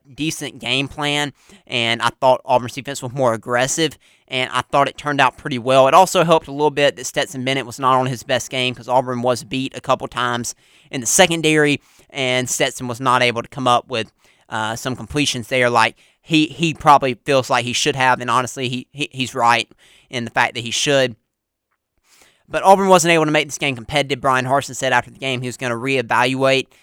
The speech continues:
you know, their, their whole preparation. But here's the deal. I'm tired of talk. I, I, I've, I've had enough of the, the big picture talk from, from Brian Harsin. I wanna see results, and, uh, unfortunately, I, I'm not sure we're going to, and I'm not sure how much longer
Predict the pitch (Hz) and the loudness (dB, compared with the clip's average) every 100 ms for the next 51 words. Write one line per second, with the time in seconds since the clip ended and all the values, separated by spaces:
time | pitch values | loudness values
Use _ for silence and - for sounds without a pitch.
0 | _ - 120 107 110 107 - 123 104 143 | _ -10 -6 -4 -2 -2 -2 -4 0 2
1 | 127 - 147 131 123 127 151 - 156 131 | 0 0 -4 -2 -2 0 0 0 -2 -6
2 | _ _ - _ 180 202 214 - 120 131 | _ _ -20 _ -2 0 0 -2 -2 0
3 | 190 156 127 123 110 - 120 110 117 - | 0 0 2 2 0 -4 -2 0 -2 -6
4 | _ _ _ 139 - 151 151 151 156 156 | _ _ _ -8 -6 -2 0 6 4 4
5 | 143 147 - 165 143 139 143 139 139 127 | 2 2 4 2 2 2 2 4 2 0
6 | 123 120 110 _ _ 139 156 151 - 165 | 0 -2 -2 _ _ -4 0 0 0 -4
7 | - - 143 - 135 131 - - 131 123 | -4 -10 -10 2 4 4 2 -4 -2 -2
8 | - - 143 127 131 120 117 123 123 131 | -6 -8 -6 0 0 0 -2 -4 -2 0
9 | 123 139 143 - 139 120 - 135 139 135 | 0 2 0 -2 -4 -4 0 2 2 0
10 | - - _ _ _ 135 131 123 123 117 | -8 -16 _ _ _ -4 0 0 -2 -2
11 | 120 113 113 - 131 135 151 - 139 131 | -2 0 0 -2 -8 -6 -6 -6 -4 -2
12 | 120 123 - 131 127 123 - 135 120 113 | 2 2 2 -2 -2 -4 -4 -4 -6 -4
13 | 131 143 151 - 185 170 160 160 151 160 | -2 -2 -2 -2 0 0 2 2 2 0
14 | 147 139 131 143 135 127 127 | 2 0 -2 0 0 0 -4